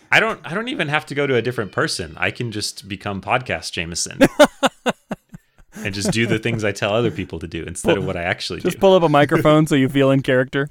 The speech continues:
Speaker 2: <laughs>
Speaker 1: Yeah. Yep.
Speaker 2: <laughs>
Speaker 1: I, I mean, my meetings would be over a microphone anyways, 'cause I'm all remote,
Speaker 2: <laughs> That's true.
Speaker 1: so
Speaker 2: That's all perfect.
Speaker 1: I am literally sitting where I have all my meetings.
Speaker 2: Well, great. I think you're re-, I
Speaker 1: Okay.
Speaker 2: think you're ready to go.
Speaker 1: I am ready.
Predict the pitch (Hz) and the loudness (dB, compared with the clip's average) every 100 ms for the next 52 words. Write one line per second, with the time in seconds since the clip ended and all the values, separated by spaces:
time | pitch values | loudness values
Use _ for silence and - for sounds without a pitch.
0 | 175 196 - - 208 - 226 113 101 85 | -8 -12 -10 -2 -2 0 0 2 2 0
1 | 226 - 214 - - - _ _ _ _ | -6 -6 -8 -10 -18 -20 _ _ _ _
2 | _ _ - 120 - _ - 156 160 160 | _ _ -4 -4 -6 _ -16 -14 -18 -18
3 | - - 196 - 220 - 110 123 135 131 | -18 -6 -6 -6 -10 -4 2 4 4 2
4 | 120 127 127 120 117 120 143 131 123 131 | 0 0 0 0 0 0 -2 -4 -2 -2
5 | 131 131 135 151 139 156 165 175 104 82 | -2 -2 -4 -6 -10 -10 -8 -8 -8 -8
6 | - 101 107 110 120 269 - - 247 240 | -8 -10 -8 -6 -2 -2 -4 -6 2 2
7 | - - 190 208 - 247 269 262 311 220 | 2 -2 -2 -2 -2 -4 0 0 0 -4
8 | 185 104 113 117 110 123 127 123 123 123 | -2 0 2 0 -2 -2 0 0 -2 -2
9 | 123 123 113 113 113 117 117 120 120 123 | -2 -2 -2 0 0 0 -4 -4 -6 -8
10 | 127 - 123 - _ - 113 247 269 _ | -12 -14 -16 -18 _ -10 -8 -8 -10 _
11 | _ _ _ _ _ _ - 180 320 - | _ _ _ _ _ _ -2 0 0 -4
12 | - _ _ _ _ - 135 170 170 175 | -14 _ _ _ _ -8 -4 -2 0 2
13 | 170 135 101 185 170 170 180 156 110 - | 2 2 0 -2 0 0 -2 -4 -6 -8
14 | _ _ _ _ _ 110 117 101 90 | _ _ _ _ _ -2 0 0 -2